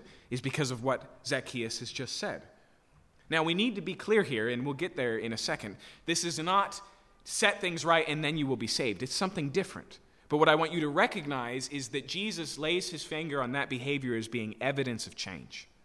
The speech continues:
right? So what I'm saying tonight is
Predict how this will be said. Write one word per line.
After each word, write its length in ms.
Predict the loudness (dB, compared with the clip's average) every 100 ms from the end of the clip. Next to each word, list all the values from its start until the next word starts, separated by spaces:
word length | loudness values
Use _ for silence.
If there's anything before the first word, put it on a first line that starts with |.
| _ _ _ -20 -18
right? 260 | -14 -14 -16 -20 -20 _ -20 _ _ _ _ -20 _ _ _ -20 -18 -10
So 140 | -4
what 120 | -2
I'm 80 | -2
saying 340 | 0 0 0
tonight 420 | 0 -2 0 -2 -4
is 420 | -6 -6 -6